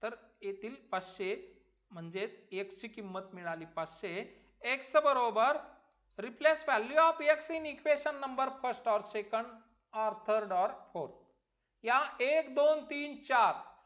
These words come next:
यापैकी कोणत्याही एका समीकरणामध्ये एक्स ची किंमत ठेवा, वाय ची किंमत आपणाला मिळेल, म्हणजे टेबलाची किंमत मिळणार आहे.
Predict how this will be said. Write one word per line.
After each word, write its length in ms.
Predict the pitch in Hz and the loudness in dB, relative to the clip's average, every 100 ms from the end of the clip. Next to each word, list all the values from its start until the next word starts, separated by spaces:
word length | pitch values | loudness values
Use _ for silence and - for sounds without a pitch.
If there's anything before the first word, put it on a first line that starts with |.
| _ | _
यापैकी 800 | 214 262 320 302 254 208 254 294 330 - _ - | -2 6 6 6 0 -4 -6 -6 -8 -14 _ 0
कोणत्याही 800 | 233 240 226 277 302 277 339 294 | 2 2 0 4 4 2 0 0
एका 260 | 285 302 294 | 2 4 4
समीकरणामध्ये 1200 | 277 254 247 226 214 208 185 165 185 285 - - 175 | 0 -4 -4 -2 0 0 -2 -2 -2 -2 -8 -18 -8
एक्स 360 | 214 220 - | -6 -6 -8
ची 60 | 220 | -14
किंमत 340 | 220 202 190 | -10 -6 -6
ठेवा, 480 | 185 180 170 185 247 262 - 180 | -8 -8 -2 0 -2 -6 -18 -8
वाय 280 | 175 185 | -2 -2
ची 160 | 175 208 | -2 -10
किंमत 400 | 196 170 170 170 | -10 -10 -8 -8
आपणाला 360 | 147 156 151 151 | -10 -10 -12 -12
मिळेल, 380 | 156 180 240 262 - - | -8 -6 -6 -8 -20 -16
म्हणजे 200 | 165 175 | -12 -10
टेबलाची 600 | 175 185 165 165 165 202 | -6 -6 -2 -4 -4 -14
किंमत 420 | 165 147 180 - | -14 -12 -12 -12
मिळणार 400 | 143 127 117 120 | -16 -14 -16 -16
आहे. 160 | 123 | -20